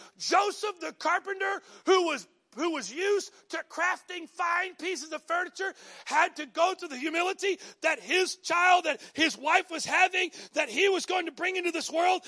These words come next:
had to be put in a makeshift crib?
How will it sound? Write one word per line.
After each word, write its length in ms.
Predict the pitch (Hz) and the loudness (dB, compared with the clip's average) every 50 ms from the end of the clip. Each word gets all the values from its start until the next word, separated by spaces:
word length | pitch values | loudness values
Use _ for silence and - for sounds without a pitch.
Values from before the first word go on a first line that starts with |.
| - | -6
had 220 | - 294 349 381 370 | 0 2 4 4 2
to 60 | 330 | 0
be 120 | 302 302 | -4 -6
put 320 | 285 - - 302 381 392 466 - | -6 -2 0 2 2 2 0 -2
in 80 | 330 302 | -4 -4
a 80 | 285 269 | -4 -4
makeshift 840 | 262 277 320 370 381 - - - - - - 339 359 370 - - - | -2 0 2 2 2 0 -4 -8 -4 -2 0 0 0 -2 -4 -10 -10
crib? 580 | - - 311 349 370 392 427 453 415 392 269 | -4 0 2 4 4 4 4 2 2 -2 -6